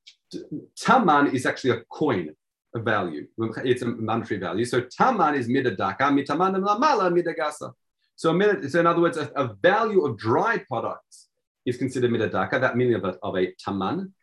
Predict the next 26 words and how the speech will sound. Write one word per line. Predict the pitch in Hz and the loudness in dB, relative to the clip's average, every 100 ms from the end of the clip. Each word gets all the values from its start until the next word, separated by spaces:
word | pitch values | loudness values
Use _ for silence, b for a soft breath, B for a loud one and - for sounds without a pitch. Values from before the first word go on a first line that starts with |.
| _ - | _ -4
and | 120 131 | 0 2
a, | 135 139 135 | 2 2 2
uh, | 131 123 123 127 | 2 2 0 0
and | 131 | -2
above | 127 208 180 | 0 0 0
that | 165 | -2
would | 147 | -2
be, | 147 143 131 | 0 0 -2
uh, | 120 117 117 | -2 -4 -4
considered | 110 120 107 | -2 -2 0
midagasa. | 104 92 87 - _ _ _ _ | -2 -4 -8 -10 _ _ _ _
So | - 143 | 0 2
then | 190 | 4
we | 226 | 2
say, | 196 196 | 2 4
"Al | 147 | 4
data | - 185 160 | 4 2 0
dahada | 151 156 214 214 | -2 0 0 -2
tnaya." | - 131 110 104 120 | -4 -4 -2 -4 -4
According | 123 165 | -4 -4
to | 135 | -2
this | 220 - | -4 -2
teaching | 151 143 117 | -4 -2 -4
for | 131 | -2
Rab | 151 165 - | -2 -2 0
Chia, | 302 277 175 | 2 2 2